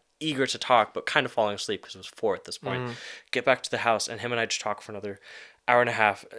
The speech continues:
Speaker 1: in our, like, in the dark, just, like, trying to get to sleep 'cause we have to go, he has to go to work the next day, or, like,
Speaker 2: Yeah.
Speaker 1: go, go back,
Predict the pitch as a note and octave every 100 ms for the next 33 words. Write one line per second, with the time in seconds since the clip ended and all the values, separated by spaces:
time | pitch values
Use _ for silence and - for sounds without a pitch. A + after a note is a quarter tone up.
0 | A#2 B2 A#2 B2+ A#2 - C3 A#2+ A#2 A#2
1 | G#2 - A2+ - A2 - - C3 B2 A#2
2 | A2 B2 G#2+ G#2+ A2 - B2 A#2 A#2 C3+
3 | A2+ B2+ A2+ A#2 A2+ A#2+ A2+ - - G#2+
4 | G2+ - B2 A#2 A#2 A2+ A#2 A2+